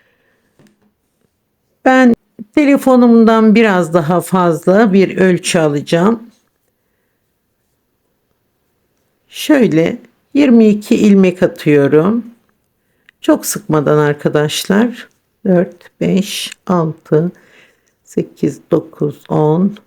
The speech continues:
on bir, on iki, on üç, dört, on beş, on altı, on yedi,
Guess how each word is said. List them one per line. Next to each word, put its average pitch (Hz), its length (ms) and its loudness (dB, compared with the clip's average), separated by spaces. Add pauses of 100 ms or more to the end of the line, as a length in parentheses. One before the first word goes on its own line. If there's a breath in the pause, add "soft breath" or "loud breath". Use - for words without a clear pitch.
(600)
on 185 280 -2
bir, 165 300 -4
on 170 180 -2
iki, 156 640 -2
on 156 180 -2
üç, - 600 -6 (840)
dört, 160 260 -6
on 156 300 -8
beş, 170 220 -12 (100)
on 160 160 0
altı, 156 680 -4 (340 soft breath)
on 175 160 0
yedi, 147 300 -4